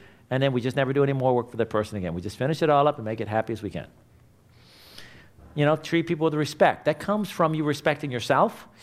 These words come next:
I think if somebody doesn't respect themselves, I think they probably don't respect others. There might be some, I'm not a psychologist, but I think there's probably some correlation, and how you feel about yourself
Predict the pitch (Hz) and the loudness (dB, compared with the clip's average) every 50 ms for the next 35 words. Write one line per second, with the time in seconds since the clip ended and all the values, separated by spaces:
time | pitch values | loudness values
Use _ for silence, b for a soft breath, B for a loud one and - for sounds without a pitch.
0 | B B B - 156 - 247 247 233 208 - - 214 202 196 165 185 170 - 175 | B B B 0 2 2 2 2 2 2 2 2 0 2 4 4 4 4 4 0
1 | 156 143 - - 165 151 151 156 143 127 - 151 143 143 147 147 - 127 - 143 | -4 -2 0 2 2 2 2 -2 -6 0 2 4 4 4 4 2 -2 -4 -4 -2
2 | 139 127 131 127 - 131 123 120 127 113 - 110 110 - - 113 98 - - - | -2 -2 -2 0 0 0 0 0 0 -4 -4 -6 -8 -6 -4 -4 -4 -4 -8 -10
3 | _ - - 71 - 67 - - - - - _ - 110 120 123 135 143 139 139 | _ -8 -6 -6 -6 -10 -10 -12 -14 -18 -20 _ -6 -4 -2 0 0 0 0 -2
4 | 131 113 - - 139 135 131 127 123 B B B B B 131 131 135 127 120 113 | -4 -4 -2 0 0 0 0 -2 -4 B B B B B -4 0 0 0 0 0
5 | 101 - - 113 104 - 123 113 113 113 107 104 113 110 - - 127 131 135 - | -2 -4 -6 -6 -4 -2 0 2 2 2 2 0 -4 -4 -4 -2 -2 -2 -2 -2
6 | 160 139 139 123 - - 127 117 113 - 120 117 - - 117 113 110 104 101 98 | -4 -4 -6 -6 -2 -2 -2 -2 -2 -4 -8 -10 -4 0 2 2 4 4 2 0
7 | 98 - 117 110 104 98 120 127 120 104 - 117 107 95 104 98 - - - - | 0 -4 -6 -8 -4 -2 -2 -2 0 0 -2 -2 0 0 0 -2 -2 -4 -2 0
8 | 135 139 151 147 - | 2 2 2 0 -4